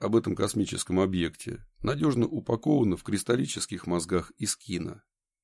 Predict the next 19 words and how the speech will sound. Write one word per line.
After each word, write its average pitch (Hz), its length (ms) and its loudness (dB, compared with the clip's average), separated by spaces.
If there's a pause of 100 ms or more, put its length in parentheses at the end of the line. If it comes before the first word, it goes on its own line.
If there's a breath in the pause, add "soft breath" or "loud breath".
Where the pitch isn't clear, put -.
(160)
После 104 300 2
обследования 95 680 4
спутника - 680 -4 (100)
разведчик 113 640 2
прыгнул 87 360 2
на 92 120 4
орбиту 131 320 0
Земли. 123 500 0 (380)
Здесь 101 400 2
он 104 120 4
надежно 104 460 2
спрятался 92 560 0
среди 101 300 0
куч 131 280 -2
космического 95 680 -2
мусора, 110 500 0 (400)
которым 170 460 4
безалаберные 131 760 6
аборигены 117 800 2